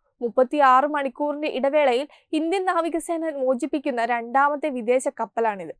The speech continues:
ഇതിനു മുമ്പ് ഇറാനിയൻ മത്സ്യബന്ധന കപ്പലായ ഇമാനും ഇന്ത്യൻ നാവികസേന മോചിപ്പിച്ചിരുന്നു. ഈ കപ്പലിൽ പതിനേഴ് ജീവനക്കാരാണ് ഉണ്ടായിരുന്നത്.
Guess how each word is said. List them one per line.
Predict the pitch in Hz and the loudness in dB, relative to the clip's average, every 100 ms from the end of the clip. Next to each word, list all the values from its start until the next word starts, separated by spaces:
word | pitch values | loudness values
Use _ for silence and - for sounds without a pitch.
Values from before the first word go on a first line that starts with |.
| _ _ _ | _ _ _
ഇതിനു | 262 220 254 | -6 -4 -2
മുമ്പ് | 269 254 | -2 0
ഇറാനിയൻ | - 240 226 240 269 285 | 0 2 2 0 -6 -4
മത്സ്യബന്ധന | 277 262 - 277 277 277 | -4 -4 -6 -6 -4 -4
കപ്പലായ | 277 285 285 285 254 220 240 _ _ | -2 -4 0 2 2 2 -2 _ _
ഇമാനും | 294 302 330 330 320 - | -6 0 0 0 -4 -8
ഇന്ത്യൻ | 277 302 330 | -8 -4 -2
നാവികസേന | 311 294 294 294 285 247 | 0 0 -2 -2 -2 -4
മോചിപ്പിച്ചിരുന്നു. | 214 208 202 233 220 220 214 - _ _ _ _ - | -4 -4 -4 -10 -10 -10 -12 -20 _ _ _ _ -4
ഈ | 330 | -2
കപ്പലിൽ | 349 349 381 370 339 | 4 4 4 -2 4
പതിനേഴ് | 285 254 262 320 349 | 4 4 -2 -2 -2
ജീവനക്കാരാണ് | 302 277 285 294 311 302 285 247 | -2 -2 -4 -2 0 0 0 -2
ഉണ്ടായിരുന്നത്. | 208 208 214 208 208 196 | -6 -6 -4 -4 -8 -12